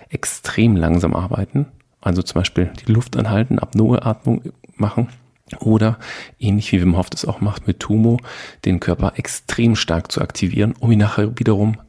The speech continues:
einfacher deaktivieren zu können und einen klaren Kopf zu haben. Also dieses, dieses Gefühl, in den Körper reinzukommen, denke ich, ist genau der Aspekt gewesen des Ganzen.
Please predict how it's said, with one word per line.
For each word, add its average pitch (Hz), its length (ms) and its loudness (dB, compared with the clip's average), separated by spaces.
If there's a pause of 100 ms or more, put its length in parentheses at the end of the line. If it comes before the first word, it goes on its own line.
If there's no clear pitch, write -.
einfacher 101 460 -2
deaktivieren 98 600 0
zu - 140 -6
können 95 220 0
und - 140 -6
einen 107 120 4
klaren 90 220 -2
Kopf - 180 -10
zu 92 160 -2
haben. 92 240 -2 (600)
Also 92 160 2
dieses, 98 360 -2 (380)
dieses 95 200 2
Gefühl, - 300 0
in 101 160 4
den 90 80 2
Körper - 260 -4
reinzukommen, 98 460 0
denke 101 180 -2
ich, 101 100 -4
ist - 140 -4
genau 98 220 2
der 95 180 0 (160)
Aspekt - 340 -2
gewesen 107 360 2
des 139 120 -2
Ganzen. - 360 -2